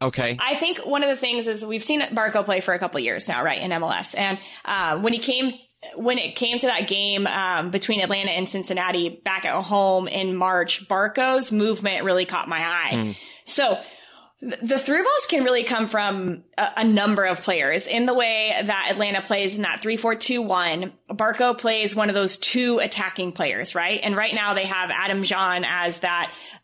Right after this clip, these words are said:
Speaker 2: top number nine player. But what I started to notice, and especially in this game against Cincinnati, and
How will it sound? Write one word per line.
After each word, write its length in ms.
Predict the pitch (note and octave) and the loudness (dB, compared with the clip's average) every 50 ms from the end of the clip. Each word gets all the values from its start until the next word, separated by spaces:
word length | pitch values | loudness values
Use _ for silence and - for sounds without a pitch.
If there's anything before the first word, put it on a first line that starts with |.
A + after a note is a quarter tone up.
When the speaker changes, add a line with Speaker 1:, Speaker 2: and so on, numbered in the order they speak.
| _ _ | _ _
Speaker 2:
top 380 | - - - G#3 G3 - - G3+ | -6 -4 -2 0 -2 -2 -2 -2
number 260 | G3+ G3 G#3 G#3 G3+ | 0 0 2 2 2
nine 400 | G3+ F#3+ F3+ F#3 F#3+ F#3 F#3+ F#3+ | 2 2 2 2 2 0 0 -2
player. 400 | - - F3+ D#3+ - - - G#3+ - | -2 -2 -2 -2 -2 -6 -8 -6 -4
But 160 | G#3+ - G#3+ | -4 -2 0
what 200 | A#3+ C#4 D#4+ - - | 0 0 0 0 -2
I 100 | - C4 | -2 -2
started 300 | C4+ - C4 B3 A#3+ G#3+ G3+ | 0 0 0 0 0 0 -2
to 80 | G3 | -2
notice, 460 | G3 G3 G3 G3 F#3+ F#3 F3+ F#3 - - | -2 0 0 0 2 0 0 -2 -4 -4
and 240 | G#3 F#3+ F#3+ F#3+ | -4 -4 -4 -2
especially 460 | F#3 E3+ G3+ - - A3 A3 - B3+ A#3+ | -2 -4 -4 -2 -2 0 0 2 0 2
in 60 | A#3+ | 0
this 160 | A3 G#3 A3 | 0 -2 -2
game 180 | - G#3 G3+ G3 | -2 -2 -2 -2
against 220 | F#3 F#3 F3+ - | -2 -4 -4 -4
Cincinnati, 640 | - F#3 F3+ - F#3 F#3 F3+ F#3 F#3+ F#3 F3+ F3 F3 | -6 -6 -6 -4 -4 -4 -2 -2 -2 -2 -2 -2 -2
and 140 | F3 F3+ F3 | -4 -4 -6